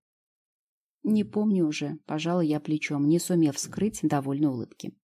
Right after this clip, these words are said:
Маня открыла холодильник и принялась доставать продукты, ворча при этом, что я пользуюсь своим ранением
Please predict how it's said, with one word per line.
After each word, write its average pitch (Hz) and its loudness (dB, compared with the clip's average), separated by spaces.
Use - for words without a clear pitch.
Маня 269 6
открыла 143 0
холодильник 202 4
и 233 0
принялась 175 2
доставать 143 -6
продукты, - -12
ворча 151 -2
при 143 0
этом, 175 2
что - -6
я 139 -2
пользуюсь 139 2
своим 139 0
ранением 233 4